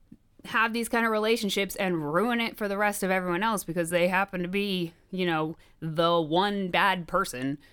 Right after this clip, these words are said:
who is the one doing the bad stuff because the other person is their slave or something. But,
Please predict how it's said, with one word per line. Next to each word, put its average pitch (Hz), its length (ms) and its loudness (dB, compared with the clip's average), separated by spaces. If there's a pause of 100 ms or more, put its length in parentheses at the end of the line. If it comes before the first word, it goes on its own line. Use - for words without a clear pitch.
(180)
who 156 460 -2
is 156 380 -4 (460)
the 160 200 0
one 170 680 -2
doing 170 400 -2
the 160 80 -2
bad 160 280 0
stuff 160 380 -4
because 151 500 -4
the 160 180 -2
other 151 160 0
person 143 600 -6
is 139 480 -8 (520)
their 135 320 -6 (360)
slave 165 480 -2
or 131 100 -6
something. 131 500 -4
But, 165 420 0